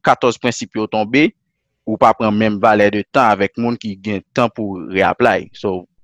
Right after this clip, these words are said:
kovid lan vin yon ti jan chanje tout bagay. Se yon fason m di moun k ap prepare yon entèvyou,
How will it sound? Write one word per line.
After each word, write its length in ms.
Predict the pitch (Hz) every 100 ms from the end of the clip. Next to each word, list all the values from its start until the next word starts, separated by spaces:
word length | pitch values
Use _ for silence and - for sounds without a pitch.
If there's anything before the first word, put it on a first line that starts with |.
| _ -
kovid 300 | 120 113 113
lan 120 | 110
vin 120 | 110 110
yon 60 |
ti 160 | - 110
jan 140 | 104 -
chanje 300 | 95 113 151
tout 120 | 107
bagay. 380 | 101 98 117 156 - - - -
Se 120 | 131
yon 120 | 120
fason 260 | 135 - 113
m 40 |
di 100 | 113
moun 180 | 120 139
k 120 | -
ap 80 | -
prepare 500 | 151 147 147 110 107
yon 200 | 113 110
entèvyou, 460 | 110 117 101 101